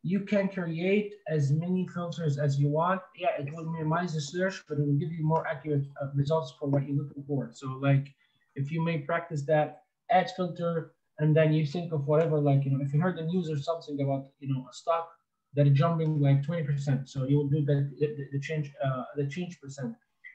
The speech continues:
If you heard about the stock that it has a pre-market movement, and you're working on your actual account, not on a paper account, you, you might, you might add that too. So let's say, like, we heard about,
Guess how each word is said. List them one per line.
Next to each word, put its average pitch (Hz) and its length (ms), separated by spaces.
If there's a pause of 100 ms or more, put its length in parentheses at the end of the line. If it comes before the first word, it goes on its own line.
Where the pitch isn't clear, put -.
(120)
If 139 160
you 156 80
heard 185 160
about 151 240
the 147 80
stock 165 320
that 151 120
it 139 100
has 160 240
a 147 40
pre-market 165 600
movement, 135 480 (260)
and 151 120
you're 151 100
working 175 280
on 143 100
your 143 180
actual 156 320
account, 117 360
not 139 100
on 139 80
a 135 40
paper 139 380
account, 139 200 (500)
you, 160 140 (120)
you 185 60
might, 165 300
you 170 140
might 160 240
add 147 180
that 143 220
too. 151 280 (520)
So 143 220
let's 143 260
say, 170 200
like, 143 280 (220)
we 156 200
heard 175 360
about, 147 420